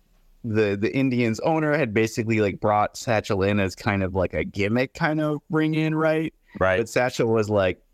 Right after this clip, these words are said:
Speaker 1: you know, he took it seriously, but he, he was, but he was kinda doing relief duty until, like, all of the, um, the starters got kind of exhausted, right? And it's cool 'cause you can look at Baseball Reference and you see they played whatever, like, eleven games in eight days.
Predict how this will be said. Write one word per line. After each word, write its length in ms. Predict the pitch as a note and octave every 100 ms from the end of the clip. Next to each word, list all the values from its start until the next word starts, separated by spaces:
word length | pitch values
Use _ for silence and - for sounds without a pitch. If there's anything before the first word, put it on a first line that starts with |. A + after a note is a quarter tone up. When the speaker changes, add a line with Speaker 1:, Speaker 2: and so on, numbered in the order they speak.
| _
Speaker 1:
you 60 | B2+
know, 300 | A2 F2 F#2 _
he 80 | D3+
took 180 | - E3
it 100 | A#2
seriously, 540 | - G#3 C3 - G#2+
but 140 | G2+ G#2+
he, 260 | D3+ B2+ -
he 160 | C3+ D3
was, 200 | C#3 G#2
but 140 | A#2+
he 100 | D3+
was 140 | C3
kinda 240 | - C#3+ A#2
doing 300 | A#2+ B2+ A2+
relief 420 | G#2+ G#2 B2+ C#3
duty 380 | D3 A2 G#2 F#2+
until, 320 | F#2 - G#2+
like, 280 | G2+ F#2+ - _ _ _
all 280 | - A2 A2+
of 200 | A2+ G2
the, 420 | G2+ F#2+ F2+ F2 -
um, 380 | G2 F2+ E2+ D3 _ _ _ _
the 80 | A2+
starters 560 | - A2+ A#2+ A#2+ G#2
got 320 | G2+ F#2 F2 -
kind 240 | A#2+ G#2+
of 100 | F2+
exhausted, 600 | E2 G2 G#2 A2 - -
right? 240 | - F2 F#2+
And 80 | B2
it's 160 | A#2+
cool 260 | - G3 G3+
'cause 140 | -
you 120 | B2+ C3
can 240 | C3 A2
look 200 | A#2+ C3+
at 200 | D3+ - _ _ _ _ -
Baseball 400 | B2+ - A2+ G2
Reference 380 | A#2 B2+ A#2+ F#2+
and 80 |
you 40 | G#2
see 240 | - C3+
they 160 | A2 G#2
played 300 | - B2 A2
whatever, 400 | G2 G#2+ A#2 F#2+
like, 180 | F2+ -
eleven 460 | A2 A2 B2 B2 A2
games 380 | G#2 A2 A2 F#2+
in 120 | E2+
eight 260 | G#2 G#2 F2
days. 420 | G2+ G2+ E2 B1+